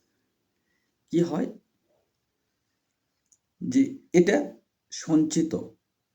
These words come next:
অবস্থায় থাকে, যেখানে প্রয়োগ করার দরকার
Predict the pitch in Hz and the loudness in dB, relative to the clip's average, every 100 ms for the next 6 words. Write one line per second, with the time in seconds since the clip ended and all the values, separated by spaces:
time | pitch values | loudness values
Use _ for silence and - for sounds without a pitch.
0 | - 110 131 - 107 - 90 127 117 151 | -8 -4 -4 -2 -2 -2 -6 -4 -4 -2
1 | 175 208 185 - 123 143 - 117 107 98 | 0 0 -2 2 4 4 0 -2 0 0
2 | - - 131 131 - | -2 2 2 2 -4